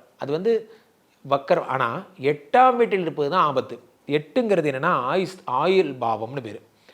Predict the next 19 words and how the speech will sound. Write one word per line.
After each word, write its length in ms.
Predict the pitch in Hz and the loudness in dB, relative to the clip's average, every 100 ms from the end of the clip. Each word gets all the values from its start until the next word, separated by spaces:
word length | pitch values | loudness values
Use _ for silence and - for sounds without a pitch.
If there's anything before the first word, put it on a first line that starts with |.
| _ - _ - - - | _ -20 _ -20 -20 -10
அந்த 160 | 156 165 170 180 | 2 4 4 2
ராசிநாதன் 720 | 156 208 233 240 220 226 254 202 | 2 2 -2 -2 0 2 0 -2
எட்டில் 280 | 160 - 214 160 | -4 -2 -4 0
மறையும் 280 | 160 165 135 | 0 -2 -6
பொழுது, 260 | 117 117 143 143 143 - - _ - | -6 2 4 4 2 -20 -20 _ -8
அதில் 200 | 135 180 180 185 - - _ 104 | -2 0 -2 -8 -20 -20 _ -18
எட்டில் 280 | - 147 131 | -4 -4 0
மறையிறது 360 | 135 170 170 180 | 2 2 0 -2
வந்து 140 | 170 196 | -2 -2
ஒண்ணும் 200 | 175 160 | -2 -4
பெரிய 160 | 160 180 | -2 0
ப்ராப்ளம் 280 | 156 160 156 | 4 4 4
கிடையாது, 240 | 143 135 120 - 170 135 | 0 0 -2 -12 -4 4
மறையிறது 320 | 156 165 156 156 | 6 6 4 0
சரியானா 280 | 147 147 160 | 0 0 -2
சரியா 160 | 139 139 | 2 4
போக 140 | 123 117 | 2 -4
போகுது. 160 | 110 104 _ _ _ - _ _ - | -8 -12 _ _ _ -20 _ _ 0
ஆனால் 200 | 160 | 2